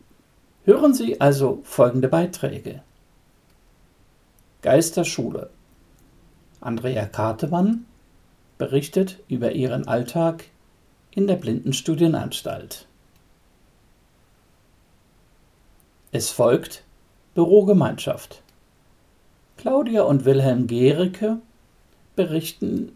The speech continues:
über ihren gemeinsamen Alltag im Homeoffice. Und schließlich in Verbindung bleiben. Miriam Carvalho Rodriguez erzählt, mit welchen Hilfsmitteln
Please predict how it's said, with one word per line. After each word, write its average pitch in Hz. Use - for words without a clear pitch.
über 139
ihren 131
gemeinsamen 131
Alltag 131
im 170
Homeoffice. -
Und 139
schließlich 139
in 208
Verbindung 214
bleiben. -
Miriam 190
Carvalho 127
Rodriguez 123
erzählt, 107
mit 135
welchen 110
Hilfsmitteln 110